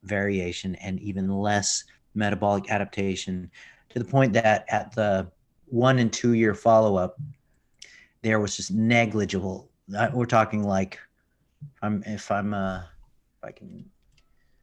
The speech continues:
zoom in on this. So at one, I, I'll just, I'll just read it verbatim. Okay, in a subset of women with data at all time points, metabolic adaptation was present after weight loss.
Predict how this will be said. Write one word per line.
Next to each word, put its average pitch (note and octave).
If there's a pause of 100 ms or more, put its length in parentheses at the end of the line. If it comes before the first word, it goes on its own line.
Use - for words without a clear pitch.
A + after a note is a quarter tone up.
(760)
zoom G#2
in G2+
on G2
this. G2 (1200)
So A#2+
at B2
one, C#3
I, C#3
I'll C#3
just, C3
I'll A#2
just A2
read G#2+
it G2+
verbatim. F#2+ (1400)
Okay, A2+ (180)
in B2
a -
subset B2+
of G#2
women D#3+ (1080)
with G#2+
data B2
at G#2
all F#2+
time C3
points, B2
metabolic A2+
adaptation G#2+
was F#2+
present G2
after F#2
weight A#2+
loss. F#2